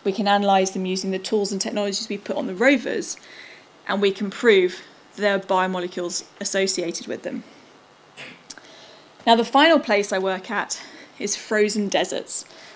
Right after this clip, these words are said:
which, if many of the worlds are further away from the Goldilocks zone than the Earth,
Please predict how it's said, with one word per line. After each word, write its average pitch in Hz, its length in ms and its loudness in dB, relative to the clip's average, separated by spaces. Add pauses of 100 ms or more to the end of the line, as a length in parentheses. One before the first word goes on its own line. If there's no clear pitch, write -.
which, 254 360 4
if 254 160 4
many 311 260 6
of 294 80 2
the 247 80 4
worlds 220 360 8
are 202 300 6 (220)
further 220 480 6
away 233 300 8
from 220 220 -2
the 208 80 -4
Goldilocks 214 560 0
zone 208 260 0
than 202 140 -6
the 190 120 -4
Earth, 214 360 -4